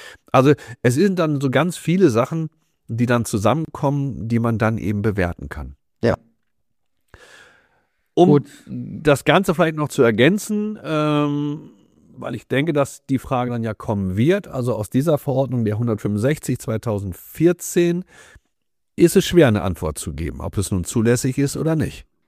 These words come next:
Speaker 2: Ja, man muss
Speaker 1: Weil
Speaker 2: halt den Begriff
Speaker 1: aufgrund
Speaker 2: anderweitig definieren und den
Speaker 1: Genau.
Speaker 2: kriegt man nicht definiert.
Speaker 1: So, ähm, ich gehe dann aber noch einen Schritt weiter,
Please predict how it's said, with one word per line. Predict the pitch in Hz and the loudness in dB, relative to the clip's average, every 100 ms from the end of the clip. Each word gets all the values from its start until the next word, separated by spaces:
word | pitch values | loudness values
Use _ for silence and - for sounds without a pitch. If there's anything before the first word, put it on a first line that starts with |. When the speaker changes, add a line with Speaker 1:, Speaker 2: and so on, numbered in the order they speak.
| _ _ | _ _
Speaker 2:
Ja, | 135 - _ _ _ | -2 -2 _ _ _
man | 123 117 | -4 -2
muss | 123 117 | 0 4
Speaker 1:
Weil | 120 | 4
Speaker 2:
halt | 147 | 4
den | 113 | 0
Begriff | - 123 | 2 2
Speaker 1:
aufgrund | 117 131 | 4 4
Speaker 2:
anderweitig | 147 143 120 120 120 120 - | 4 4 4 4 2 -2 -8
definieren | 120 - 113 113 113 110 | -8 -8 -6 -4 -4 -6
und | 110 | -6
den | 110 | -2
Speaker 1:
Genau. | 147 143 76 | 2 2 2
Speaker 2:
kriegt | - 139 - | 0 -4 -2
man | 127 | -2
nicht | 117 - | -2 -2
definiert. | 127 - 117 113 113 - _ _ _ _ _ - | -4 -2 0 0 -2 -8 _ _ _ _ _ 0
Speaker 1:
So, | 139 104 85 - | 4 4 2 -2
ähm, | 135 135 139 139 | 2 2 0 -4
ich | 143 | -6
gehe | - 151 | 0 0
dann | 143 | 2
aber | 131 131 | 2 2
noch | 120 117 | 2 0
einen | 113 | -2
Schritt | - 95 | -2 -2
weiter, | 90 107 151 165 170 | 2 2 2 2 0